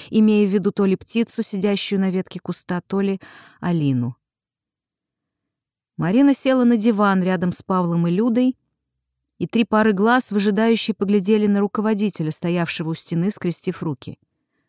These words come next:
Алина сжалась от его пронизывающего взгляда и не смела войти в комнату. «Заходи, раз пришла», наконец разрешил Сергей Геннадьевич и протянул ей маленький белый свёрток.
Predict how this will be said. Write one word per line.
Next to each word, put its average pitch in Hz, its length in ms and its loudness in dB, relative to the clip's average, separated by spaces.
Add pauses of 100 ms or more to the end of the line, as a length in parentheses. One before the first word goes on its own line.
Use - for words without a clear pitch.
(560)
Алина 202 460 2
сжалась 160 760 -2
от - 100 -10
его 156 160 -4
пронизывающего 147 920 -4
взгляда 151 640 -4
и 175 100 -2
не 165 120 0
смела 156 420 -4
войти 143 340 -8
в - 80 -20
комнату. - 580 -12 (2250)
«Заходи, 147 580 -6
раз 277 180 -4
пришла», 113 480 -8 (920)
наконец 131 440 -2
разрешил 147 600 -4
Сергей 147 360 -4
Геннадьевич 143 640 -2
и 175 140 0
протянул 175 640 0
ей 220 180 2
маленький 180 500 0
белый 143 340 -2
свёрток. - 680 -10